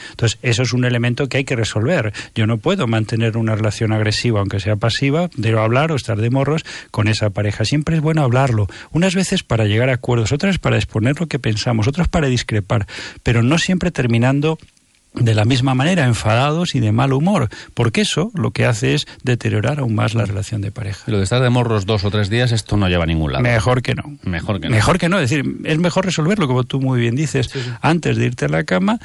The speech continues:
Speaker 1: tener una bronca, un broncazo, pero al final no terminar así, porque la mejor manera, unas veces terminas mal, enfadado, otras veces terminas de buen humor, otras veces terminas haciendo el amor y otras veces terminas, pues, eh, discutiendo o dialogando, viendo una película juntos. Es decir,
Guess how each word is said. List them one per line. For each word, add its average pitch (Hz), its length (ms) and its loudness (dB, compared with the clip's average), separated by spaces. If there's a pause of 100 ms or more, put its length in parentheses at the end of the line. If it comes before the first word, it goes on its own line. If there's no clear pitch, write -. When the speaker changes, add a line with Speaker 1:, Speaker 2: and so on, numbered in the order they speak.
(200)
Speaker 1:
tener 113 320 0
una 135 160 2
bronca, 175 300 0
un 120 80 -2
broncazo, 135 500 0
pero 131 200 0
al 117 40 2
final 135 300 0
no 170 180 2
terminar 131 460 2
así, 120 320 2
porque 117 400 -2
la 113 120 -2
mejor 107 320 2
manera, 151 440 2 (320)
unas 151 260 2
veces 151 480 -2
terminas 123 400 0
mal, 226 240 2
enfadado, 165 460 0
otras 131 320 -2
veces 123 160 0
terminas 135 400 0
de 131 80 0
buen 151 160 2
humor, 220 260 2
otras 120 300 -2
veces 131 160 2
terminas 131 400 0
haciendo 139 260 2
el 170 60 2
amor 208 260 2 (300)
y 135 40 -2
otras 135 240 -2
veces 151 320 0
terminas, 170 500 0 (440)
pues, 117 380 0
eh, 117 200 0
discutiendo 156 760 0
o 147 80 0
dialogando, 123 560 2
viendo 175 160 0
una 135 100 0
película 110 380 -2
juntos. 104 360 -2
Es 113 60 0
decir, 123 160 0